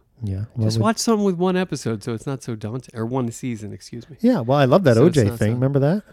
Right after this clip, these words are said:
Speaker 2: Oh, there you go.
Speaker 1: And that had an ending. You know
Speaker 2: Well
Speaker 1: what I mean? So I got through it.
Speaker 2: But you, but it, there was definitely episodes where they were
Speaker 1: Yeah.
Speaker 2: like, "Let's stretch this for
Speaker 1: There were.
Speaker 2: for ten weeks,
Speaker 1: But I knew there was
Speaker 2: people."
Speaker 1: an ending. Like, I could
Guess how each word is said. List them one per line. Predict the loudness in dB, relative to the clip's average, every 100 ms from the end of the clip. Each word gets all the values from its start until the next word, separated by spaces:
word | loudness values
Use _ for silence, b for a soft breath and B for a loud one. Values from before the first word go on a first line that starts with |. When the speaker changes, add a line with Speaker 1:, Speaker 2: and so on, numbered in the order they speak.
| -6
Speaker 2:
Oh, | -2
there | 0
you | 0
go. | 2 2
Speaker 1:
And | 4
that | 4
had | 2 2
an | 2
ending. | 2 0 -4 0
You |
know |
Speaker 2:
Well | 4 4
Speaker 1:
what |
I | 4
mean? | 2
So | 4
I | 4
got | 4 0
through | 2 4
it. | 4
Speaker 2:
But | 4
you, | 2 0
but | 0 0 2
it, | -2 -2 -2
there | 2
was | 4 2
definitely | 4 2 4 2 2
episodes | 2 0 2 2 2
where | 0
they | 0
were | 0
Speaker 1:
Yeah. | -2
Speaker 2:
like, | -4
"Let's | -4 -6
stretch | -6 0 0 0 -4
this | 0 0 2
for | 4
Speaker 1:
There | 8 8
were. | 8 6 4
Speaker 2:
for | -2 -2
ten | 0 0 2 2
weeks, | 2 2 0 2
Speaker 1:
But | 4
I | 4 4
knew | 6 6 8
there | 6
was | 6
Speaker 2:
people." | 6
Speaker 1:
an | 4
ending. | 4 2 0
Like, | 0
I |
could | 2